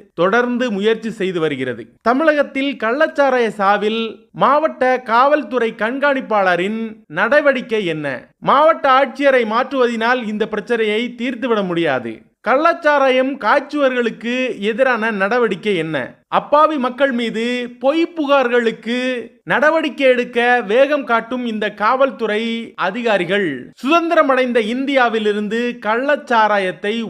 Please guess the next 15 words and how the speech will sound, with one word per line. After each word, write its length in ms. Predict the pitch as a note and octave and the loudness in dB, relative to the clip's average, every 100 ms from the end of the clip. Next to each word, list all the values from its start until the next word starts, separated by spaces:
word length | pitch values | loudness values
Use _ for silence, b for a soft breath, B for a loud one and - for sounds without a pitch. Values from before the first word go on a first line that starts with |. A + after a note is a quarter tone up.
| E3 | -2
ஒடுக்குவதற்கு 840 | G3+ C#4+ - A#3+ G3 F3 - F#3 G3+ A3 G#3+ G#3 G#3+ | -2 -4 -6 -2 0 0 -2 -6 -4 -4 -6 -4 -4
என்ன 220 | C4+ D#4 C#4+ | -2 -4 -2
நடவடிக்கையை 720 | A#3 B3 B3 A3+ - G3 F#3 A3+ B3+ C4 - | -2 2 2 0 -4 -2 -2 -2 -6 -10 -2
செய்தார்கள்? 640 | A3+ B3+ A#3 G3 D#3+ D3 A2+ - - | 0 2 2 2 0 -4 -6 -12 -6
சோஷியல் 500 | C#4+ E4+ F4+ E4 D4 B3 | 0 0 0 0 0 0
மீடியாவுல 440 | C4 B3 A#3 A3 A#3 F#3+ C#3+ D#3 G3+ | 0 2 2 2 2 2 0 -4 0
பேசுறவனையும் 760 | B3+ C4+ A#3+ F#3+ F3+ F#3+ F#3 - - A#3+ | 0 0 -4 -4 -6 -6 -6 -8 -6 2
கார் 280 | C4+ D#4+ B3+ | 4 4 2
பைக் 260 | C#4 A#3+ A#3 A3 | 0 0 -2 0
ஓட்டுறவனையும் 640 | C4+ A#3+ C4+ A#3+ A3+ G3+ G3 | 2 2 2 2 -2 -2 -4
மட்டும் 380 | G3 C#4 G#3+ D3 - | -2 0 0 -2 -8
குண்டாஸ் 440 | G3+ C#4 D4 C4+ G3+ | -8 0 2 2 0
போட்டு 260 | A3 G#3+ G#3+ F#3+ | -4 -2 -2 0
ஒடுக்குறதுனால 720 | C#4 A#3 A#3+ G3 E3 C#3+ E3 D3 A#2 - - | -2 0 -2 0 -2 -2 -2 -2 -4 -8 0
சமுதாயம் 600 | C4 E4+ D#4+ C4+ C4 D4 | 0 2 2 2 0 -2